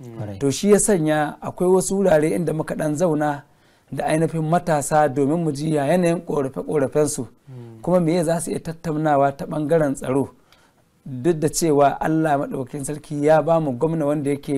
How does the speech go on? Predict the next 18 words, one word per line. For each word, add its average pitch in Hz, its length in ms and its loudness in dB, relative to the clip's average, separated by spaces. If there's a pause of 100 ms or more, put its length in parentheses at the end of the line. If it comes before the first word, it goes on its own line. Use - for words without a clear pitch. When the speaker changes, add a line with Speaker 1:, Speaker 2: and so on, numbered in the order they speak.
(120)
Speaker 3:
yana 143 340 0 (120)
kula, 143 320 0
yana 156 320 0
yi 143 140 -2 (100)
iya 156 160 4
ƙoƙarin 131 460 -4
shi. - 260 -14
Speaker 1:
Mm. 107 320 -18 (420)
Speaker 3:
Amma 151 360 4
wane 151 180 2
irin 180 240 0
shawarwari 151 640 0
ne 139 160 0
za 139 160 0
su 143 120 -10
iya 135 80 -8
su 113 120 -12
bada? 117 380 -8